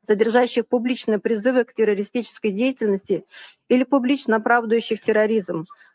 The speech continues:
других экстремистских материалов, пропагандирующих культ насилия и жестокости.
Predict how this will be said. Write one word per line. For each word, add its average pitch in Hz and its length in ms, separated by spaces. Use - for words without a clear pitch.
других 240 400
экстремистских 240 760
материалов, 220 680
пропагандирующих 233 920
культ 240 200
насилия 226 540
и - 140
жестокости. 190 720